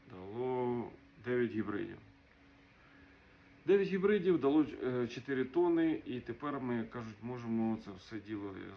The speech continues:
зараз, е, сховаю. Воно лишнє просто буде задівати, тому що п'ять компаній дали десять одиниць гібридів, більше, е, більше п'ятдесяти гібридів маємо в своєму портфоліо.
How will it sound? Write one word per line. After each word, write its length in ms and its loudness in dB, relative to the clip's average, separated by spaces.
зараз, 180 -12
е, 500 -20
сховаю. 520 -8
Воно 280 -6
лишнє 260 -12
просто 260 -20
буде 220 -16
задівати, 560 -12
тому 120 -14
що 200 -16
п'ять 180 0
компаній 680 0
дали 200 2
десять 300 -2
одиниць 280 -8
гібридів, 400 -2
більше, 300 -6
е, 200 -8
більше 260 -16
п'ятдесяти 480 -8
гібридів 480 -8
маємо 600 -8
в 120 -20
своєму 360 -16
портфоліо. 760 -6